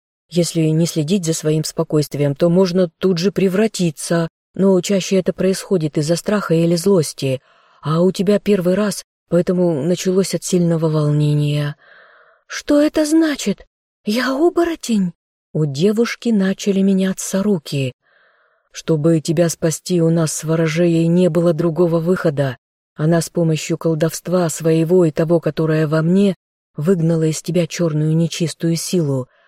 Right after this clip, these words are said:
Поэтому она мне говорила, что возможны такие последствия, но мы не решались тебе об этом сказать". "Да как вы могли,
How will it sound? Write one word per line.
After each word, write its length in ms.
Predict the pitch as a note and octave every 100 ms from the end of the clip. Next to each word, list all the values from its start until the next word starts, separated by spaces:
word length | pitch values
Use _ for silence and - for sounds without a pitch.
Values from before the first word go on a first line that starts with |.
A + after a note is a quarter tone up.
| _ _ _ -
Поэтому 640 | E3+ F3+ - E3 D#3+ D3+ _ _
она 240 | E3 F3+ F#3
мне 200 | G3 F#3
говорила, 540 | F#3 F#3+ G#3+ A3 D3+
что 240 | - E3
возможны 580 | D3+ E3+ F3 G#3 D3+ C3+
такие 320 | D3+ D3 D3+
последствия, 840 | C#3 - - D#3+ - - C#3+ C3+ C3+ _ _ _
но 140 | F#3+ G3
мы 220 | G#3+ G3+
не 180 | G3+ G3+
решались 540 | G3 - G3+ E3 D#3
тебе 320 | - D#3 E3
об 100 | D3+
этом 240 | D3+ D3 C#3+
сказать". 600 | - E3+ D#3 D3 C3 - _ _ - - - -
"Да 180 | A#3
как 280 | - D#4+ -
вы 160 | D#4 E4
могли, 640 | E4+ F4 C#4+ F4 D#4+ F#3